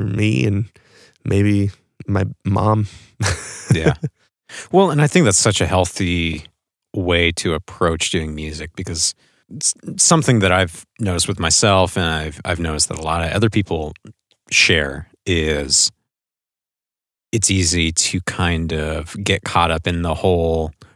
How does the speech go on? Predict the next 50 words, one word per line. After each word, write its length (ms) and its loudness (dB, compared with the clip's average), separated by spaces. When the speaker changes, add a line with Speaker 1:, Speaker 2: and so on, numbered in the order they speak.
Speaker 2:
"We're 100 6
gonna 120 4
do 240 4
this, 220 4
it's 100 0
gonna 160 2
be 80 -2
great, 420 4
everyone's 300 4
gonna 180 -2
love 300 4
it, 120 4
we're 120 2
gonna 200 0
blow 320 2
up, 280 4
we're 100 2
gonna 140 2
be 100 2
able 160 0
to 140 -4
do 200 -2
music 360 2
for 120 -2
the 80 4
rest 180 0
of 80 -4
our 100 -4
lives. 640 2
If 120 4
we 80 4
can 120 4
only 160 2
just 180 -2
get 140 -4
there, 140 -8
it'll 140 -14
be 100 -8
great." 240 -10
Not 460 4
remembering 760 2
to 540 -2
say, 500 0
"You 80 0
know 100 4
what? 160 2
I'm 80 4
gonna 180 6
do 100 6
music 440 4